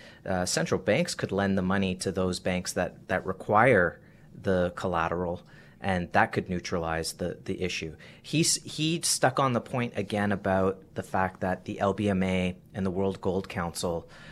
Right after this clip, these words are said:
were, were really protesting this move, um, from, for Basel three,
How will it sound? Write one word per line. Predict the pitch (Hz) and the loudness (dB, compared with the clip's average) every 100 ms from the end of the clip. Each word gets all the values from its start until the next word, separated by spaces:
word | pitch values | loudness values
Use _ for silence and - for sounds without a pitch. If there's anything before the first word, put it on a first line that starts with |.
| - - | -20 -12
were, | 90 90 87 87 87 87 - - - | -4 -2 0 0 0 -2 -6 -14 -6
were | 92 | -4
really | 87 101 127 117 | -4 0 4 4
protesting | 98 - 104 - 87 - 87 82 | 2 2 2 2 0 0 -4 -4
this | 90 - - | -6 -6 -4
move, | 90 85 78 - - - - - | -2 -2 -8 -14 -20 -20 -20 -10
um, | 87 82 80 - | -8 -6 -8 -12
from, | - 92 82 82 80 - - - - | -8 -6 -6 -8 -10 -14 -20 -20 -12
for | - 85 | -8 -2
Basel | 90 85 87 | 0 0 -4
three, | - 104 80 - | -8 -8 -8 -10